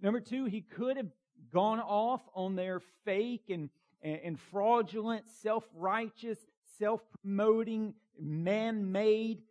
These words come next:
in arbitrary, invented rules. He could have pointed out that yes and amen, we are to keep the law, but the practicality of how we're to keep the law isn't on you to decide, to define.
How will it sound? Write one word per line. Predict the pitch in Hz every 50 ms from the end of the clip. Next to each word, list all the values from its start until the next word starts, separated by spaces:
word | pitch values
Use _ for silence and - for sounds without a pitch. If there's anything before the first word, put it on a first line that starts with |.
| _ _ _ -
in | 185 190 180 170 151 - _ -
arbitrary, | 156 175 214 202 214 208 - - - 214 214 208 208 214 214 214 202
invented | 185 175 160 139 131 127 127 185 214 220 214 - 233 196 160
rules. | 160 170 180 190 208 226 240 233 240 226 - - _ _ _ _ _ _ _ _ _ _ _ _ _ _ _ _
He | - 180
could | - - 240
have | 233 - _
pointed | - 214 233 240 247 226 220
out | 208 208 220 - 214
that | 190 185
yes | 175 196 240 233 233 233
and | 220
amen, | 214 214 208 196 208 226 240 240 233
we | 208 208 202
are | 202 202
to | 202 - 180 165 - _ - - -
keep | 240 247 262 247 - - - _ _ _ _ _ _ 151
the | 165
law, | 165 165 165 175 196 226 254 247 214 185 185 180 175 - _ _ _ - 170 135
but | 190 185 -
the | 190
practicality | - - - 226 220 220 220 214 202 - - 220 220 226 233 196 175
of | 175 - _ _ _ _ _
how | - - 185 214 247 277 277 262 247
we're | 208 196 190 180
to | 185
keep | 180 - - 214 208 214 _ _ _ _ _ -
the | 160 175
law | 175 170 180 190 214 220 226 220 208
isn't | 214 226 208 247 -
on | 208 214 214 220 220 214 214 202
you | 143 165 214 240 233 220
to | - - 196
decide, | 165 175 - - - 214 220 240 226 202 151 -
to | - 180
define. | 156 175 - _ - 226 233 262 262 226 185 170 175 208 220 208